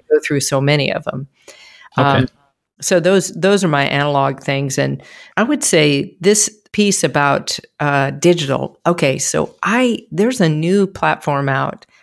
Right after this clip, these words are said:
Speaker 1: for when you wanna do an event with people,
Speaker 2: Mm-hmm.
Speaker 1: a live event.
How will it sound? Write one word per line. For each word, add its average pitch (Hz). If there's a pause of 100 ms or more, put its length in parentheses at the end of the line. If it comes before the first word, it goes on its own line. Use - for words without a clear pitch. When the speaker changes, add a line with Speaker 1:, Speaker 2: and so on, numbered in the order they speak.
Speaker 1:
for 160
when 165
you 175
wanna 151
do 143
an 147
event 156
with 131
people, 127
Speaker 2:
Mm-hmm. 127 (400)
Speaker 1:
a 160
live 170
event. 165